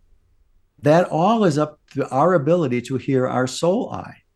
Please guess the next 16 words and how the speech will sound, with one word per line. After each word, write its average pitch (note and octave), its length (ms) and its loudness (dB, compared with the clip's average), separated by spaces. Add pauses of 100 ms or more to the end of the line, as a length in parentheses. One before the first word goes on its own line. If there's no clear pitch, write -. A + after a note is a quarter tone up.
(560)
And E3 200 4
if G3+ 180 4
we G3 200 2
can't, G3 680 -2 (1200)
the C#3 100 0
next F3+ 360 0
best E3 260 -2
thing G3+ 200 0
is D3+ 100 -2
to D3 100 -2
seek G3+ 360 -4
out B2+ 220 -2
someone A#2 400 -2
who E3 200 -4
can G#3+ 400 0
hear A2 440 -4